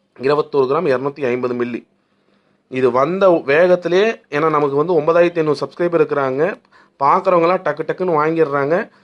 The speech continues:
உடனே வேணும்னா உடனே வாங்கிக்கோங்க. எல்லாம் உங்களோட ஆதரவுனால தான் நம்ம சப்ஸ்கிரைபர் ஏறுறது. உங்க ஃப்ரெண்ட்ஸ், ரிலேட்டிவ்ஸ் தான் பார்க்குறவங்க எல்லாரும் நம்மக்கிட்ட வாங்கிட்டு இருக்காங்க. இது வரைக்கும் சில்வர் செயின்ஸ் செஞ்சு கொடுத்துட்டு இருந்தோம். இப்போ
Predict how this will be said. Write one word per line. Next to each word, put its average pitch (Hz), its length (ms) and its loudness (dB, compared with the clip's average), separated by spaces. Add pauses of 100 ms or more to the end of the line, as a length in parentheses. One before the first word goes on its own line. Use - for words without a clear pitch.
(280)
உடனே 175 320 4
வேணும்னா 180 240 4 (180)
உடனே 190 260 4 (100)
வாங்கிக்கோங்க. 123 420 -4 (2750)
எல்லாம் 156 180 2
உங்களோட 147 240 2 (120)
ஆதரவுனால 151 520 0
தான் 196 100 0 (140)
நம்ம 135 220 -4
சப்ஸ்கிரைபர் 151 500 -2
ஏறுறது. 143 340 0 (200)
உங்க 139 180 -2
ஃப்ரெண்ட்ஸ், 147 320 -4 (140)
ரிலேட்டிவ்ஸ் 143 460 -2
தான் 208 120 -4 (680)
பார்க்குறவங்க 151 440 2
எல்லாரும் 151 300 2
நம்மக்கிட்ட 131 280 -4 (100)
வாங்கிட்டு 147 320 -4
இருக்காங்க. 139 360 -4 (800)
இது 147 120 -2
வரைக்கும் 180 360 2
சில்வர் 170 320 -2
செயின்ஸ் 170 340 0
செஞ்சு 147 220 -4
கொடுத்துட்டு 135 340 -6
இருந்தோம். 156 260 -2 (1300)
இப்போ 175 140 0